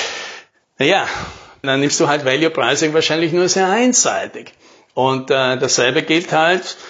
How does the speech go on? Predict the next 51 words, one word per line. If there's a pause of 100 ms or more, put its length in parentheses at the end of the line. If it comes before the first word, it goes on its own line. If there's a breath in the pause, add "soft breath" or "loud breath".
(140 loud breath)
zum
Beispiel
bei
uns
bei
Freelancern. (120)
Wir
arbeiten
sehr
viel
mit
Freelancern
zusammen,
mit
einer
ganzen
Menge.
Alle
machen
das
Gleiche,
versuchen
mir
irgendwelche
Stunden
anzubieten.
Und
ich
sage
mir,
„Ich
will
keine
Stunden (580 loud breath)
haben,
ich
will (280 loud breath)
einen
Preis.
Sag
mir
einfach,
was
da,
was
für
dich
ein
guter
Preis
ist